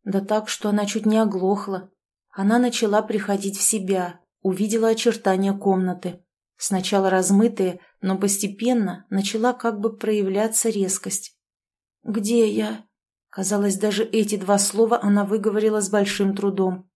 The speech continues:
"Наконец-то, хвала небесам, ты вернулась! Мы думали, что потеряли тебя навсегда. Я не знал, где ты, куда ты ушла, в какое место. Искали тебя по эфиру, но тебя нигде не было".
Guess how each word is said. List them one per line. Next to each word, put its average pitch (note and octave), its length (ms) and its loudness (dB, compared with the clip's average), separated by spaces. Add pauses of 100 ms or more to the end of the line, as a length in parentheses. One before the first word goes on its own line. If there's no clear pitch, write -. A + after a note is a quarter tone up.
(540)
"Наконец-то, G3+ 720 4
хвала F#3+ 380 2
небесам, F#3+ 500 0
ты G3+ 140 -2
вернулась! G3 600 2 (260)
Мы C4 160 6
думали, A#3+ 340 4
что B3 180 -2
потеряли A3 500 4
тебя A3 240 0
навсегда. G3+ 680 0 (260)
Я A3 220 2
не G#3+ 140 2
знал, G3+ 400 2
где G#3 340 2
ты, G#3 160 -8
куда A3 300 4
ты A#3 100 0
ушла, A3+ 420 4
в G3 100 -2
какое A3 380 6
место. G#3+ 500 0 (340)
Искали A#3+ 500 2
тебя A3 260 0
по A3+ 240 2
эфиру, A3 540 -2
но A3+ 100 0
тебя A3+ 260 2
нигде A3 320 4
не G#3 200 2
было". F#3+ 340 -2